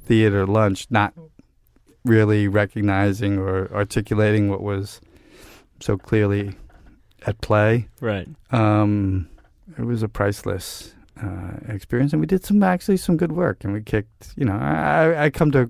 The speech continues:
Speaker 1: quite like Ed Koch over time, um, particularly <laughs> when seen against, uh, Rudy Giuliani and Mike Bloomberg. Um, the, uh, but we kicked his ass a bit,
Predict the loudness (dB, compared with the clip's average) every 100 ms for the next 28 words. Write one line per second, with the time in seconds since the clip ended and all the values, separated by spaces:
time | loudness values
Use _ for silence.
0 | 0 0 4 2 2 2 0 2 2 2
1 | 2 2 0 0 2 2 0 -4 -4 -2
2 | -2 -4 -4 -4 -2 -4 -4 -10 -18 -20
3 | _ -2 0 2 2 2 0 -2 -2 -8
4 | -16 -16 _ -10 -6 -6 -6 -10 -12 -14
5 | -20 -20 -20 -18 -2 0 0 0 0 2
6 | 0 0 0 0 -2 -4 -4 -4 0 2
7 | 2 2 0 -4 -4 0 2 2 0 -4
8 | _ -20 -20 -20 _ _ 0 2 4 4
9 | 4 4 2 0 0 0 0 -4 -2 -2
10 | 0 -2 -4 -6 -6